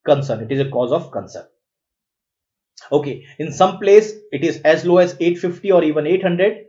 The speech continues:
because the parents pref-, generally prefer the sons, they don't prefer the girls,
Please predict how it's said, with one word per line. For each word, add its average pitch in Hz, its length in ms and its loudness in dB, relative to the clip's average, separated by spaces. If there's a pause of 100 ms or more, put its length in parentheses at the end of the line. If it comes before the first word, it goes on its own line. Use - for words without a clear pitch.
because 151 420 0 (240)
the - 60 -6
parents 185 500 0
pref-, 139 300 -6
generally 175 340 0
prefer 156 280 0
the 135 120 -4
sons, 185 440 -8
they 151 120 -4
don't 170 260 -2
prefer 151 300 -4
the 139 100 -4
girls, 131 580 0